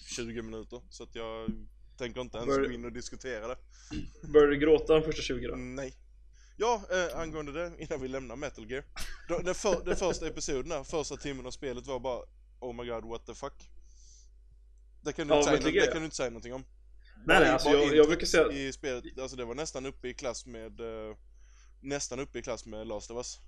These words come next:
Speaker 2: Ja, alltså,
Speaker 1: I,
Speaker 2: jag
Speaker 1: eh,
Speaker 2: tyckte att, jag tyckte att första timmen, gör den gånger femton timmar så hade det varit Game of the Year, typ, för mig. Jag älskade hur de ramade in allting. Jag hoppas det, jag hoppas det vi fick spela första timman, den typen av spel, är det vi ser härnäst, i nästa Metal Gear.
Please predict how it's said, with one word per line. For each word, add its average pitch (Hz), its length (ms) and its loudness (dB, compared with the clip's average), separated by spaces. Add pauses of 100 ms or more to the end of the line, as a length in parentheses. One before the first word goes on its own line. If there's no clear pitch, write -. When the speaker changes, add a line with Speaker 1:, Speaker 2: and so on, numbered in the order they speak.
(680)
Speaker 2:
Ja, 143 560 4
alltså, 143 200 4
Speaker 1:
I, - 20 6
Speaker 2:
jag 147 100 10
Speaker 1:
eh, 156 60 4
Speaker 2:
tyckte 185 220 0
att, 180 220 0
jag 147 140 4
tyckte - 180 -4
att 180 100 0
första 160 260 0
timmen, 139 500 2
gör 143 200 8
den 139 320 6
gånger 131 240 0
femton 135 380 -2
timmar 123 360 0
så 131 220 -2
hade 123 120 2
det 127 60 0
varit 123 200 2
Game 123 140 -2
of 117 100 -4
the 127 80 -6
Year, 135 140 -4
typ, - 220 -10
för - 60 -12
mig. - 160 -10 (320)
Jag 113 160 4
älskade 139 400 6
hur 156 80 8
de 147 140 8
ramade 135 300 2
in 127 100 -2
allting. 123 280 -6
Jag 135 120 -2
hoppas - 220 -6
det, 147 120 4 (160)
jag 156 240 4
hoppas 165 420 4 (180)
det 160 120 6
vi 151 120 2
fick - 220 -8
spela 143 200 4
första 139 260 -6
timman, 123 440 -6
den 135 160 -4
typen 135 260 -6
av - 40 -4
spel, - 340 -2 (600)
är 139 120 2
det 127 100 2
vi 123 100 0
ser 123 200 0
härnäst, - 560 -4 (280)
i 135 120 -6
nästa 127 220 -6
Metal 123 240 -4
Gear. 113 180 -2